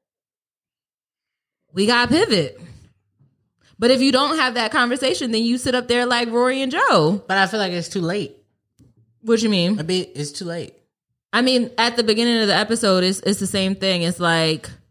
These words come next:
Speaker 2: It's too late, though. There's imp-, it's no way to express to your partners, your empl-,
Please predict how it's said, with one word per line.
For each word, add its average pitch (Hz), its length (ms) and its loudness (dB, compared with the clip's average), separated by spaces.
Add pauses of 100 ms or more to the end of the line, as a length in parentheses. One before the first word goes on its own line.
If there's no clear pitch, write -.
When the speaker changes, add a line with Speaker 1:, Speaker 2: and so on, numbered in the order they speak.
(340)
Speaker 2:
It's 190 200 -8
too 247 160 2
late, 247 360 2
though. 143 360 -8 (180)
There's 226 300 2
imp-, 208 360 -4
it's 202 280 0
no 214 400 2
way 170 720 2 (680)
to 151 800 0 (2500)
express - 1160 0 (320)
to - 120 -2
your 147 560 4
partners, 143 1160 -2
your 123 300 -2
empl-, 123 400 -8